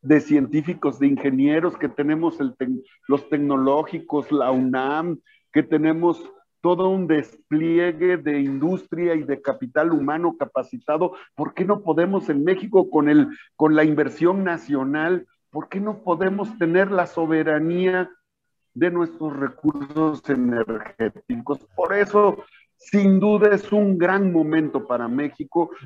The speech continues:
un gran momento para el desarrollo industrial de nuestro país. Y México, yo sí puedo decirlo porque tengo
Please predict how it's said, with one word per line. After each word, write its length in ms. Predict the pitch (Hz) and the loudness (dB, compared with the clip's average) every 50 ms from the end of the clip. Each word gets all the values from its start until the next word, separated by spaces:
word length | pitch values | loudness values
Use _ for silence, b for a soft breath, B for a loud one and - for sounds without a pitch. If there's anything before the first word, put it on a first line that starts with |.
| B - | B 0
un 160 | 170 190 185 | 2 4 4
gran 260 | 175 180 196 220 208 | 4 4 4 4 6
momento 540 | 180 165 156 156 170 175 170 170 175 156 - | 6 6 8 8 6 6 6 2 -2 -2 2
para 200 | - 143 135 135 | 2 2 4 4
el 120 | 127 117 | 2 2
desarrollo 460 | 127 123 - 127 120 143 151 143 151 | 0 -2 -2 -4 0 0 0 2 2
industrial 360 | 143 131 120 123 - 147 147 143 | 2 2 0 0 2 0 2 2
de 80 | 143 | 2
nuestro 260 | 123 123 - - 120 | 0 0 -4 -6 -8
país. 400 | 104 - 127 135 165 190 202 202 _ b b b b b - | 0 2 2 2 2 0 -2 -4 _ b b b b b 0
Y 120 | - 190 202 | 2 4 6
México, 760 | 214 247 254 247 - 240 240 - - 220 226 220 220 220 - - _ _ _ _ _ _ - 135 | 6 4 4 4 6 4 4 4 6 6 6 6 6 4 -6 -20 _ _ _ _ _ _ 0 4
yo 140 | 202 220 | 4 4
sí 240 | 208 214 - 226 220 | 4 4 4 4 4
puedo 500 | 220 - - 214 220 220 220 196 220 214 | 4 4 4 6 8 8 8 8 6 4
decirlo 580 | 170 185 175 160 - - 196 202 202 208 202 - | 6 6 4 4 4 0 -2 2 2 0 0 0
porque 260 | - 143 - - 160 | -2 -6 -2 -2 -4
tengo 640 | 165 - 208 208 208 202 196 190 180 143 - - | 0 2 2 2 2 2 4 4 4 2 0 -4